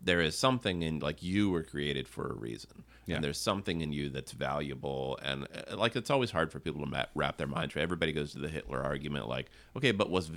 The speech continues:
Speaker 1: Hitler a valuable human being?" Yeah, he was. He was a valuable human being who made terrible decisions over and over and over and over and, and just completely threw away the gift of life that God gave him.
Speaker 2: Yeah.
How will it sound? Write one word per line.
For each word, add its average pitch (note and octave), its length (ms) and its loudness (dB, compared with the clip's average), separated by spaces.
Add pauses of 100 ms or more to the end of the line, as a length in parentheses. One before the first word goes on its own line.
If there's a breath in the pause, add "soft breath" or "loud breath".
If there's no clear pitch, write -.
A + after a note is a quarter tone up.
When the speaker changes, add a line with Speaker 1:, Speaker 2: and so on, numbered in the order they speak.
(120)
Speaker 1:
Hitler F#2 360 0
a E2 60 2
valuable E2 420 0
human E2 240 0
being?" F2 240 -2
Yeah, G2+ 160 0
he D#2 160 -4
was. G2 260 0 (300 loud breath)
He F2+ 160 2
was F2 160 4
a E2 40 2
valuable F2+ 460 4
human E2+ 540 0
being F2 260 0
who E2+ 220 4
made E2+ 400 0
terrible D#2 680 0
decisions D2 760 -2 (400 loud breath)
over E2+ 320 8
and E2+ 120 4
over E2 280 4
and D2+ 160 0
over D2 240 0
and D2 160 0
over D2 240 0
and, D2 100 2
and D#2 220 4
just D#2 140 -2
completely F2 580 0
threw E2 260 2
away C#2+ 280 2
the C#2 120 -4
gift D2 240 -6
of C#2+ 80 -6
life C2 240 -2
that - 100 -8
God B1+ 220 -2
gave B1+ 220 -6
him. A2 140 -6
Speaker 2:
Yeah. G2+ 40 -4